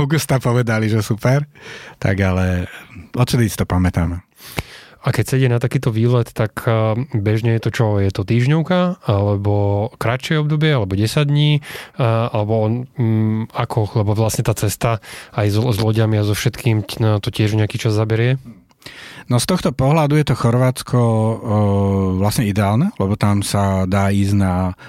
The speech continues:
Speaker 1: povedzme, tri štyri dní ako predĺžený víkend, lebo tam tá logistika je proste jednoduchá. Človek sadne na auto, proste prejde, prejde, povedzme, šesť, sedem, osem hodín, záleží, že kam. Ehm, tá Korzika už je náročnejšia práve z, z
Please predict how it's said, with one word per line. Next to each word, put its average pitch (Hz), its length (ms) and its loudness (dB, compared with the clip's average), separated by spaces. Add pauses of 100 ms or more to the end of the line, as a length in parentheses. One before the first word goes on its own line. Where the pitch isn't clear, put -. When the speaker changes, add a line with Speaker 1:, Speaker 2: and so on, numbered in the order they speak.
Speaker 1:
povedzme, 98 240 2
tri 98 160 -2
štyri 98 320 0
dní 120 320 2
ako - 120 -4
predĺžený 101 520 0
víkend, 120 480 0 (580)
lebo 101 480 0
tam 117 240 2
tá 104 240 2
logistika 101 480 0
je 92 80 -2
proste 90 240 -2
jednoduchá. 92 560 0 (160)
Človek 101 240 0
sadne 98 320 0
na 92 160 2
auto, 90 320 -2 (240)
proste - 400 -8
prejde, 95 560 2
prejde, 95 640 0 (240)
povedzme, 95 240 2
šesť, 92 320 0
sedem, 95 400 0
osem 92 240 0
hodín, 95 280 2 (120)
záleží, 92 320 2
že 92 160 0
kam. 120 320 2 (720)
Ehm, 107 560 0 (320)
tá 127 80 0
Korzika 170 480 0
už 160 160 2
je 160 80 4
náročnejšia 127 1120 0
práve 117 400 2
z, - 320 -4
z 104 500 2